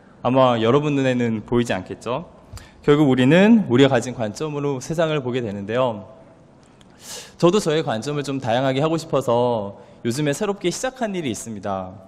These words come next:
바로 소설책 읽기인데요. 학교 다닐 때는 그래도 가끔 읽었던 것 같아요. 근데 사회 나오면 그 당장 도움이 되는 지식이 필요하기 때문에 소설책을 읽을 기회가 별로 없습니다.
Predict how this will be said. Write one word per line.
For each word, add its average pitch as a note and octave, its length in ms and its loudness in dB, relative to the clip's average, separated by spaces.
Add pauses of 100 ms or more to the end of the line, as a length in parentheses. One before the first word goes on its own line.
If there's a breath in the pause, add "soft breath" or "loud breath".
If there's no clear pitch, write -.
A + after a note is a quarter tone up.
(540)
바로 G2+ 220 -2
소설책 G#3 680 -4
읽기인데요. G#2 840 -4 (580 loud breath)
학교 A3+ 240 0
다닐 B3 240 4
때는 G#3+ 220 -2
그래도 D3 200 0
가끔 A#2 320 -4
읽었던 C3+ 360 -4
것 C3+ 100 -2
같아요. B2 560 -8 (240)
근데 A2+ 100 -6
사회 E3+ 240 2
나오면 B2+ 640 2 (400 loud breath)
그 G#2+ 160 -6
당장 E3 560 4
도움이 D3 380 2
되는 B2 680 -2
지식이 C3+ 360 -6
필요하기 D#3 400 0
때문에 C3 640 -2 (200 loud breath)
소설책을 G3+ 560 -2
읽을 B2 180 -2
기회가 A2+ 320 -2
별로 A#2+ 180 -2
없습니다. G2+ 720 -8